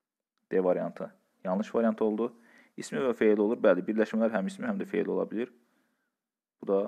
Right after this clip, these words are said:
düzgündür. On üçüncü sualın şərtinə baxırıq. Üç əsas nitq hissəsindən ibarət olan ismi birləşmə işləmiş cümləni müəyyən edin. Deməli, biz ismi birləşməni axtarmalıyıq və tərkibində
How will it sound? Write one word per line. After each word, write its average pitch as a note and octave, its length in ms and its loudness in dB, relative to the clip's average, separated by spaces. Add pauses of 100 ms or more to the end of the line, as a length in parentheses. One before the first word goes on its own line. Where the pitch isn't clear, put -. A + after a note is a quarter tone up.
(340)
düzgündür. - 500 -12 (1800)
On C3+ 160 2
üçüncü D#3 220 -8
sualın G#2 260 6
şərtinə G2 320 2
baxırıq. A#2+ 460 2
Üç - 180 -2
əsas C#3+ 200 -2
nitq - 160 -14
hissəsindən A2+ 400 2
ibarət G2+ 280 4
olan G#2+ 240 2 (960)
ismi - 320 -8
birləşmə F#2+ 400 0
işləmiş F#2+ 380 -8
cümləni A2 320 -4
müəyyən F#2 220 -2
edin. - 140 -16 (420)
Deməli, D#3+ 280 -2
biz A#2 160 -8
ismi A#2 260 -6
birləşməni F#2+ 460 -2
axtarmalıyıq A#2+ 540 -2
və A2 40 -2 (120)
tərkibində G2+ 500 0